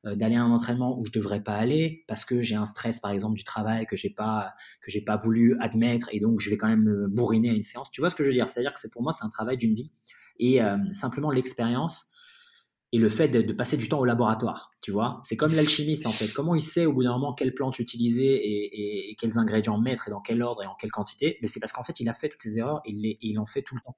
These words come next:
Tu vois ce que je veux dire ? Et moi, j'ai vraiment cette idée de, d'être un alchimiste, en fait, avec ta programmation d'entraînement. Ce que je t'ai décrit aujourd'hui comme étant ma programmation maintenant, il y a deux ans, j'en avais une autre. Et je pense que dans deux ans, j'en aurai une autre. Et, euh, ça va vraiment avec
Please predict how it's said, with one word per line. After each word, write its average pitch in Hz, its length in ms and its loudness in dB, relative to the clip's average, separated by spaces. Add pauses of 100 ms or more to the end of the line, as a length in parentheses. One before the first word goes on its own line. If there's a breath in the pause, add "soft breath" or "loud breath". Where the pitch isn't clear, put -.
(160)
Tu 120 60 -4
vois 123 60 0
ce 123 60 -2
que - 80 -2
je 110 60 0
veux 110 100 2
dire ? 101 140 -4 (460 soft breath)
Et 110 60 0
moi, 147 140 6
j'ai 127 100 2
vraiment 131 220 0
cette 147 260 -4
idée 135 160 -4
de, 123 120 -4
d'être 110 260 -6
un 123 40 -4
alchimiste, 131 460 -6
en 107 80 -12
fait, 113 160 -12
avec 101 180 -12
ta 101 80 -10
programmation 107 500 -4
d'entraînement. 113 480 0 (320 loud breath)
Ce - 100 -8
que 214 80 8
je 214 80 4
t'ai 214 80 6
décrit 190 260 10
aujourd'hui 165 420 12
comme 143 160 6
étant 135 220 4
ma 139 100 2
programmation 120 540 -2
maintenant, 117 420 -6
il - 40 -4
y - 20 0
a - 60 -4
deux 123 180 0
ans, 165 80 0
j'en 127 120 0
avais 110 180 2
une 127 100 2
autre. 160 300 0
Et 131 40 -6
je - 80 -4
pense 143 140 -4
que - 80 0
dans 107 140 0
deux 110 160 0
ans, 147 80 -2
j'en 120 140 -2
aurai 107 200 -2
une 123 80 -2
autre. - 220 -8 (460 loud breath)
Et, 110 220 8
euh, 107 120 8 (120)
ça - 140 0
va 120 140 6
vraiment 151 320 4
avec 127 340 2